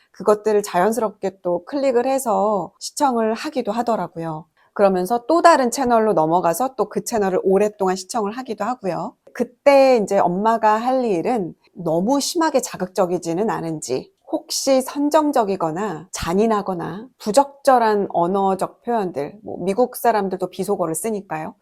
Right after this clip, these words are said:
그런 것들을 좀 귀 쫑긋 세우시고 적절히 바른 길을 찾아서 갈 수 있도록 안내를 해주시는 정도? 그렇게 해주시면 좋을 것 같습니다.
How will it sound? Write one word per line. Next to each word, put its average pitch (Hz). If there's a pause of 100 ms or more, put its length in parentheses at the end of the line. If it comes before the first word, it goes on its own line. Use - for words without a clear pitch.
(260)
그런 233
것들을 196
좀 165 (200)
귀 185
쫑긋 233
세우시고 214 (160)
적절히 180 (240)
바른 190
길을 175
찾아서 254
갈 -
수 -
있도록 180 (180)
안내를 190
해주시는 233
정도? 175 (100)
그렇게 262
해주시면 208
좋을 180
것 185
같습니다. 170